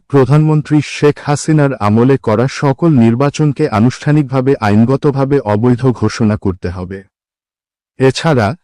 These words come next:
দ্রুত স্থানীয় সরকার নির্বাচনের দাবিও জানানো হয়েছে। এ সময় নাহিদের সঙ্গে আরও উপস্থিত ছিলেন এনসিপির মুখ্য সংগঠক দক্ষিণাঞ্চল হাসনাত আব্দুল্লাহ, সিনিয়র যুগ্ম আহ্বায়ক আরিফুল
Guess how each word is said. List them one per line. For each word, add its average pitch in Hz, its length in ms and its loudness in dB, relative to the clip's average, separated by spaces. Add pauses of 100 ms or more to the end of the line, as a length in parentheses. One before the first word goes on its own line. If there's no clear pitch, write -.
(220)
দ্রুত 127 320 0
স্থানীয় 170 540 2
সরকার 131 500 -2
নির্বাচনের 127 760 0
দাবিও 107 380 2
জানানো 104 420 0
হয়েছে। 95 500 -10 (480)
এ 143 160 2
সময় 175 400 0
নাহিদের 156 420 0
সঙ্গে 131 560 0
আরও 120 320 0
উপস্থিত 151 600 -4
ছিলেন 110 520 0
এনসিপির 160 540 0
মুখ্য 117 480 0
সংগঠক 113 760 -2 (340)
দক্ষিণাঞ্চল 127 840 2 (400)
হাসনাত 151 600 -2
আব্দুল্লাহ, 113 600 0 (440)
সিনিয়র 170 540 2
যুগ্ম 139 520 0
আহ্বায়ক 143 720 0
আরিফুল 131 540 0